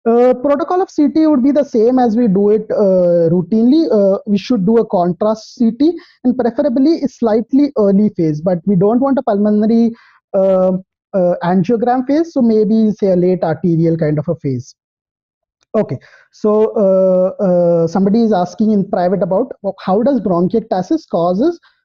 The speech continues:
bronchial artery hypertrophy. Okay, I discussed this, I'll repeat again. Uh, uh, so what happens is that because, uh, uh, bronchi-, whenever there is bronchiectasis, it is usually secondary to chronic inflammation. So chronic inflammation gives rise to angiogenesis,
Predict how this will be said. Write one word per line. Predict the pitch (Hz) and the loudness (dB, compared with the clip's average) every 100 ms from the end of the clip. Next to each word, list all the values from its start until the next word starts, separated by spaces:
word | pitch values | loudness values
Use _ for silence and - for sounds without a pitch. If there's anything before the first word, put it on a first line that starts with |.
| _ 170 | _ -4
bronchial | 185 175 170 240 | -2 0 0 0
artery | 190 180 285 | -2 -2 -2
hypertrophy. | 180 160 170 143 143 - 139 _ _ _ | -2 -2 -4 -6 -8 -8 -16 _ _ _
Okay, | 220 - - | -6 -6 -4
I | 165 | -4
discussed | 175 - 285 277 | -4 -2 -4 0
this, | 339 | 0
I'll | 285 214 | 0 0
repeat | 180 214 240 196 | 0 0 0 0
again. | 180 262 311 - _ _ 208 | 0 0 -2 -8 _ _ -2
Uh, | 190 190 190 190 | 2 2 2 0
uh, | - 185 180 | 0 0 0
so | 202 | 0
what | 220 214 | -2 -2
happens | 185 247 254 254 | -4 -2 -2 -2
is | 208 | -2
that | 240 208 | -2 -2
because, | 185 160 196 240 240 _ | -2 -2 -2 -2 -4 _
uh, | 220 196 185 180 | 0 2 2 0
uh, | 190 190 180 170 | 0 0 0 0
bronchi-, | 175 170 185 185 196 165 160 | 0 -2 -2 -4 -4 -4 -2
whenever | 180 202 | 0 0
there | 240 220 | 0 0
is | |
bronchiectasis, | 185 165 180 196 190 180 302 | 0 -2 -2 -2 -2 -2 -2
it | 226 | -2
is | 196 160 | -2 0
usually | 190 175 214 233 | 0 2 0 0
secondary | 220 175 190 185 214 | -2 -4 -2 -2 -2
to | 330 - | -6 -4
chronic | 208 170 170 220 294 | -4 -2 0 -2 -2
inflammation. | 214 185 214 190 175 - 196 - _ _ _ _ _ | -2 -2 -2 -2 -2 -4 -6 -8 _ _ _ _ _
So | 240 220 175 - _ - | -2 -2 -2 -8 _ -6
chronic | 214 220 277 269 | -2 0 0 0
inflammation | 247 226 214 214 240 233 | 0 0 0 0 -2 -2
gives | 190 170 | 0 0
rise | 190 202 | -2 -2
to | - | -4
angiogenesis, | - 160 180 185 226 220 180 190 - 208 185 | -6 -2 0 2 0 0 0 -2 -2 -4 -4